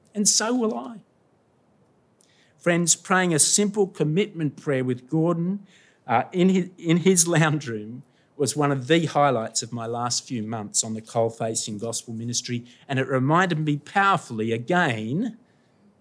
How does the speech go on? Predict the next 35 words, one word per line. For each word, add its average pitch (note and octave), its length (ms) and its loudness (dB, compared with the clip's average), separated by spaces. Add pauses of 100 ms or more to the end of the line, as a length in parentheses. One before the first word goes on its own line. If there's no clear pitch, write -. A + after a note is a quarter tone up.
that G#2 200 -12
resurrection C#3 640 2
is A2+ 100 -6
the A2 80 -8
reason A2 480 -2
we G2+ 120 -10
do B2 200 -4
what A#2+ 160 -8
we G#2+ 80 -10
do, G2 400 -12 (840)
and A2 100 -6
it A#2+ 80 -6
makes A#2+ 240 -4
sense - 400 -4
to G#2+ 140 -10
stick - 300 -10
at F#2 120 -10
it. F#2 140 -18 (800)
Let A2+ 100 -4
me B2 120 0
read D#3+ 260 4
it - 20 -2
again. D3 420 0 (920)
"Therefore, D#3+ 440 4
my D3 140 2
dear B2+ 160 2
brothers C#3+ 340 2
and D#3+ 80 -2
sisters, - 580 -4
stand C3 380 2
firm. F#2 360 -12 (1040)
Let E3 220 2
nothing D#3 400 2
move C#3+ 240 2
you. G2 240 -8